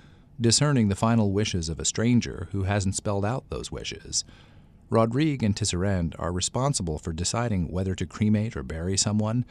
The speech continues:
and what type of funeral to plan, if any. With Brown, they noticed his service uniform and medals,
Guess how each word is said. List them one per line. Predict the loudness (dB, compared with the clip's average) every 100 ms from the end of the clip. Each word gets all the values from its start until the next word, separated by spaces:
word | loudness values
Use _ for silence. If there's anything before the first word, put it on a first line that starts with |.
| -12 -20 -2
and | 4
what | 4 4
type | 2 2
of | 0
funeral | 2 2 2 0
to | -6
plan, | -8 -8 -6
if | -2 2
any. | 2 2 -2 -8 -14 -20 -20 -20 -20 -2
With | 0 2
Brown, | 2 4 2 0 -2
they | -2 0 4
noticed | 4 4 2 0
his | 0 2
service | 4 2 0 0
uniform | 0 -2 -4 -4 -2
and | 0
medals, | -2 -2 -6 -8